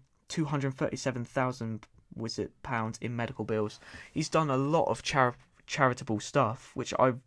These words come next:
applaud Mesut Ozil for. He is fantastic. But we have seen, obviously, as I've said, he's a very controversial player. Obviously, at the end of the twenty eighteen World Cup, when he s-, no longer be part of the German side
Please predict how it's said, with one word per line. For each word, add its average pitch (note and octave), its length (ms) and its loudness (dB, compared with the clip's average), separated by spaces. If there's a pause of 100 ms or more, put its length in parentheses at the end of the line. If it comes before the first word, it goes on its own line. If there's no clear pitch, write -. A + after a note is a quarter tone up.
(120)
applaud C3+ 400 4
Mesut A2 260 -2
Ozil G#2+ 300 2
for. A2+ 240 -2
He A#2 140 0
is G#2+ 100 -2
fantastic. A#2+ 760 -4 (420)
But D#3 80 6
we E3 140 6
have D#3+ 220 2
seen, B2+ 560 0
obviously, A#2+ 640 0 (760)
as B2+ 160 4
I've A2+ 140 6
said, G#2 240 2
he's A#2+ 160 -2
a - 20 2
very A#2+ 260 4
controversial A2 760 0
player. A2+ 400 0 (280)
Obviously, A2+ 600 2
at G#2+ 160 4
the B2 100 2
end A#2 240 2
of G#2+ 140 0
the A#2 80 0
twenty A2+ 260 2
eighteen A2 320 0
World A2 220 6
Cup, - 340 2
when A2+ 220 0
he A#2 320 -2 (480)
s-, - 100 -16
no C3 300 4
longer B2 240 4
be A2+ 100 2
part - 300 4
of - 80 -2
the A#2 40 -2
German A#2+ 480 2
side A2+ 440 0